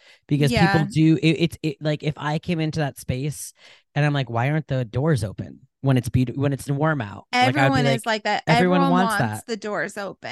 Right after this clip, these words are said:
Speaker 1: Of
Speaker 2: And that's
Speaker 1: course,
Speaker 2: usually
Speaker 1: of course.
Speaker 2: the
Speaker 1: It's, like, the best
Speaker 2: feedback
Speaker 1: part of, yeah, yeah.
Speaker 2: that we get is that most people want the garage doors open. They want
Speaker 1: Mm-hmm.
Speaker 2: the summer
Speaker 1: So I really
Speaker 2: experience of Chicago, so.
Speaker 1: You, you know, being turned around for a sec, you can't, you just can't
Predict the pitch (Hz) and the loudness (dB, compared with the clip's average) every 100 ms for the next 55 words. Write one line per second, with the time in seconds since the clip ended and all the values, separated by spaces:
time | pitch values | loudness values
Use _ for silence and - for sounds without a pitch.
0 | 117 175 226 226 233 240 220 165 139 - | -4 -4 0 4 6 6 6 4 4 2
1 | 233 180 165 - 233 226 202 214 208 208 | 2 2 0 0 -2 -2 0 0 0 0
2 | 139 123 - 127 110 80 113 _ - - | -6 -8 -10 -8 -8 -12 -16 _ -10 -4
3 | 214 226 220 214 240 214 196 196 170 208 | -4 -2 -6 -2 -2 -2 -6 -8 -6 -6
4 | 208 208 220 208 208 185 170 - 196 147 | -8 -8 -12 -8 -6 -6 -8 -10 -12 -10
5 | 175 208 208 190 196 190 - 117 - - | -12 -12 -10 -10 -10 -14 -14 -14 -8 0
6 | 139 131 120 113 - - - - 196 190 | 2 2 0 -2 -6 -12 -16 -10 -8 -6
7 | 190 185 185 _ _ _ _ _ _ - | -8 -8 -10 _ _ _ _ _ _ -14
8 | - 175 160 151 165 175 175 - 196 - | -4 0 2 4 4 4 2 -2 -10 -12
9 | 202 208 208 220 160 113 113 143 170 185 | -12 -6 -6 -4 -8 -8 -10 -6 -2 2
10 | 196 190 185 147 147 147 139 127 120 110 | 4 4 2 0 -2 -2 -2 -4 -6 -8
11 | - _ _ _ _ _ - 147 139 143 | -18 _ _ _ _ _ -2 0 0 -2
12 | 147 131 131 127 117 131 131 131 - 156 | -2 0 -2 -2 -6 -6 -6 -8 -6 -6
13 | 143 - 123 120 - - 123 113 | -6 -6 -8 -8 -10 -6 -6 -6